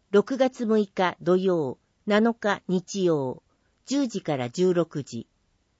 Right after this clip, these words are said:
公展中止。六月五日金曜十七時に芝浦工業大学ホームページでお知らせ。場所、豊洲ぐるり公園乗船場、豊洲五の一。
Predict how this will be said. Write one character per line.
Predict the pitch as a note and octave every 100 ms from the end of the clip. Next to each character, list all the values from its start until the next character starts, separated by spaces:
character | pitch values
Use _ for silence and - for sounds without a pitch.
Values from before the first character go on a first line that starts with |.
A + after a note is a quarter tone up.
| _ _ _
公 | - B3+
展 | B3+ A#3 G#3+
中 | G3 - D#3+
止。 | D3+ - B2+ - _ _ _ _ _ _ _
六 | F#3+ F#3+ B3+
月 | B3+ -
五 | A#3 G3+ -
日 | G3
金 | G3 A3 G3+ F#3+
曜 | F3+ D#3+
十 | D3 A3 B3
七 | A#3+ A3+ G#3+
時 | - C#3+
に | C#3 - _ _
芝 | - - G#3+ B3
浦 | B3 A#3+
工 | - B3
業 | A3 A#3+ A#3
大 | A3 A3
学 | E3 D3+ C#3+
ホ | A3+ A3
ー |
ム | G#3+
ペ | G3+ A3 F#3
ー |
ジ | D3 B2+
で |
お | A#2+ B2
知 | -
ら | B2+ A#2
せ。 | - G#2 _ _ _ _ _ _ _ _ _ _ _ _ -
場 | F#3+
所、 | G3 - G3 - _ _ _ _ _ _
豊 | C#4 C#4
洲 | B3 F3
ぐ | D3+ F3
る | A#3
り | A3+ A#3
公 | A#3+ G#3+ F3+
園 | C#3 C3
乗 | B2+ G3+ G#3
船 | - F#3 E3+
場、 | D#3 D3 C3+ B2+ - _ _ _ _ _ -
豊 | C4+ B3
洲 | G#3 -
五 | D3+ A3
の | G#3 C3+
一。 | A#2 - B2+ A2+